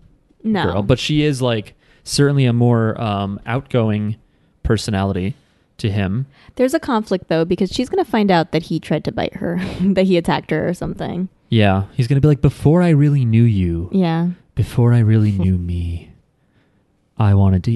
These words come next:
Speaker 2: eat your arm." Um,
Speaker 1: Mm-hmm.
Speaker 2: yeah, so it's, it's discovering that side of, like, being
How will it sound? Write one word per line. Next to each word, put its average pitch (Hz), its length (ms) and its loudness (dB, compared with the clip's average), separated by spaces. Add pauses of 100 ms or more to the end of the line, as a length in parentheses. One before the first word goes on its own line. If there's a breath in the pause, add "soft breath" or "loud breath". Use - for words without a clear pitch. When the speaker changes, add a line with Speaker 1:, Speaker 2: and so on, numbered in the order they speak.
(100)
Speaker 2:
eat 101 200 -4
your 101 180 0
arm." - 440 -6 (200)
Um, 120 360 2
Speaker 1:
Mm-hmm. 170 220 -4 (1300)
Speaker 2:
yeah, 135 260 2
so 131 220 2
it's, 139 240 2
it's - 240 -2 (840)
discovering 160 540 0
that 131 180 0
side 95 340 -2
of, 98 120 -2
like, 95 320 -4
being 110 360 0